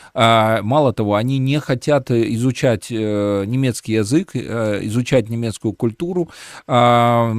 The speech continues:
интегрироваться в немецкое общество и, естественно, образуют некие анклавы,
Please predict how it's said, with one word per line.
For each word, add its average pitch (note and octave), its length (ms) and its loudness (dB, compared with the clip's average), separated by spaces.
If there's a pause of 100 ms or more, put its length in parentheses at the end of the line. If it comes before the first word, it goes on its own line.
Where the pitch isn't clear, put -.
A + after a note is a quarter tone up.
(140)
интегрироваться D3 920 2
в D#3 60 -4
немецкое D#3 460 -2
общество C3 680 0
и, C#3 760 2
естественно, B2+ 540 -2
образуют B2+ 640 2
некие B2 380 -2
анклавы, F3+ 560 -2